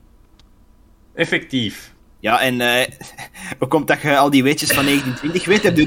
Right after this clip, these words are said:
Speaker 2: erin verdiept of zo, eh?
Speaker 1: Ik had daar toevallig eens dat straks iets over gezien. En dat was echt, ik zag dat staan, ik dacht dat mee. Dus er reed gewoon, allee, er, dat was aan België was het één en drie erin.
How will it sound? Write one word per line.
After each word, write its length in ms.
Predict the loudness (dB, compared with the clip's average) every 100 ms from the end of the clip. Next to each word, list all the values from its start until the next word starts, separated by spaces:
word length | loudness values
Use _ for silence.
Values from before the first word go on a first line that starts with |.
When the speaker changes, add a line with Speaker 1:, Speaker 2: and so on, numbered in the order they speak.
| 4
Speaker 2:
erin 160 | 2
verdiept 360 | 0 0 0 2
of 80 | 0
zo, 220 | 2 2
eh? 260 | 2 2 0
Speaker 1:
Ik 160 | -2 -2
had 80 | 0
daar 160 | 0
toevallig 400 | -2 0 0 0
eens 340 | -2 -6 -8 -8
dat 100 | -6
straks 260 | -6 -6
iets 140 | -4 -4
over 200 | -2 -2
gezien. 440 | -4 -4 -6 -8 -14 -10
En 160 | -4 2
dat 100 | 4
was 160 | 4 2
echt, 220 | -4 -10
ik 60 | -8
zag 160 | -2 0
dat 140 | 0
staan, 300 | 2 0 0
ik 120 | 0
dacht 160 | -2 -2
dat 140 | -4
mee. 260 | -2 -4 -4 -16 -20 -20 -4
Dus 100 | 0
er 60 | 2
reed 160 | 2
gewoon, 400 | 0 0 0 -2 -2
allee, 240 | 0 0
er, 200 | -2 -6 -4
dat 100 | 0
was 100 | 0
aan 140 | 0
België 200 | 0 0
was 160 | 0 -4
het 120 | -4
één 180 | -2 0
en 140 | 0
drie 260 | -2 -2 -2
erin. 260 | -6 -8